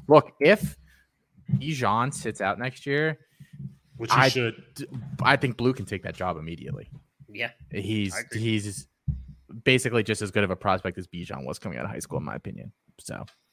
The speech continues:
Speaker 2: Is he a five-star prospect?
Speaker 3: Yes.
Speaker 1: No, I think he's a, uh, no, I
Speaker 3: Is
Speaker 1: think
Speaker 3: he
Speaker 1: he's a
Speaker 3: not?
Speaker 1: four-star. He's not at the, he's not the
Speaker 3: Just
Speaker 1: top-rated back in the class, according to twenty-four seven.
Speaker 3: Oh, yeah, that's right. I forgot about that. It's, is it
Speaker 1: Um,
Speaker 3: Robinson still? Or is it
Speaker 1: mm,
Speaker 3: Singleton?
Speaker 1: probably.
Speaker 2: Mm.
Speaker 1: I, uh,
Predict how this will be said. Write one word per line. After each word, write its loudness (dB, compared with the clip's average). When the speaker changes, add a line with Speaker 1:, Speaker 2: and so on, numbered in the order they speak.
Speaker 2:
Is -2
he 8
a 10
five-star 8
prospect? 0
Speaker 3:
Yes. 0
Speaker 1:
No, 6
I 6
think -2
he's -4
a, -10
uh, 6
no, 4
I 8
Speaker 3:
Is 6
Speaker 1:
think 2
Speaker 3:
he -2
Speaker 1:
he's -2
a -2
Speaker 3:
not? 2
Speaker 1:
four-star. 4
He's 2
not 8
at -4
the, -10
he's 0
not 4
the -2
Speaker 3:
Just -6
Speaker 1:
top-rated 4
back 6
in -2
the -4
class, 2
according -10
to -20
twenty-four -10
seven. -6
Speaker 3:
Oh, -2
yeah, -6
that's -8
right. -12
I -14
forgot -20
about -20
that. -20
It's, -14
is -8
it -6
Speaker 1:
Um, -12
Speaker 3:
Robinson 0
still? -6
Or -4
is -4
it -6
Speaker 1:
mm, -4
Speaker 3:
Singleton? -2
Speaker 1:
probably. -6
Speaker 2:
Mm. -4
Speaker 1:
I, 2
uh, 2